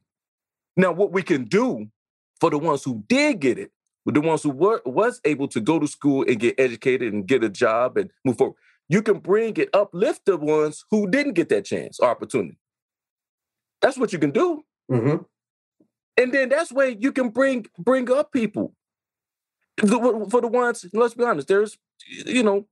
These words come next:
Speaker 1: there's your few, just a few where y-, you're not gonna reach. But that's okay, because there's people that's in, in the group where, hey, man, they want this opportunity. And what can they, can they do? Just like the young man who, uh, who asked us this question last week about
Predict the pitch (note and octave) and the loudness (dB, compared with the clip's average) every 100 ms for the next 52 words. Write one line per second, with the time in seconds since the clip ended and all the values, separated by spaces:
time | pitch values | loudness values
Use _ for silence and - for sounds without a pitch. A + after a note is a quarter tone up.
0 | - A3+ A3+ G#3 G3+ - A#3 G#3 G#3 A3 | -2 0 2 0 -2 -2 0 0 0 0
1 | G#3+ F3+ A#3+ C4 F#3+ F#3 E3 E3 - - | 0 -2 0 0 2 2 2 -2 -8 -12
2 | F3 E3+ E3+ F#3 F#3+ F3+ F#3 F3+ B3 D3+ | -10 -6 0 2 2 0 -6 -4 -2 -4
3 | - _ - F3+ G#3+ G3+ B3 D#3 A2 C#3 | -8 _ 0 0 2 0 0 -2 -2 -2
4 | D#3+ G3+ A#3 - G#3+ G#3 E3+ E3+ F3 C4+ | 2 2 0 -4 -6 -2 0 0 0 -2
5 | C4 - B2+ C3+ G3+ C3+ C3+ B2+ _ _ | -4 -2 0 2 0 0 -2 -2 _ _
6 | - D3+ F#3+ C#3 G#2+ G#2 F#3+ F#3+ C#3 C3+ | 0 2 2 0 -2 0 0 0 -2 0
7 | B2 - - D#3+ F#2+ D#2 - G#2+ C3+ D#3 | 0 -2 -4 -2 -2 -4 -2 0 0 -2
8 | D#3+ C3 A#2+ - _ - D#3 B2+ A#2+ F3 | 0 0 -2 -8 _ -4 0 0 0 0
9 | - _ _ _ - F3+ E3 D#3 D#3+ D3+ | -2 _ _ _ -2 0 0 0 -2 0
10 | D3+ D3 D3 A#2 - C#3+ B2+ C#3 A#2+ B2 | 0 0 0 0 0 0 0 0 -4 -4
11 | - C3 C#3 D#3+ F3+ E3 F2+ F2+ G2 F#2+ | -2 -2 0 0 0 -2 -8 -4 -2 -2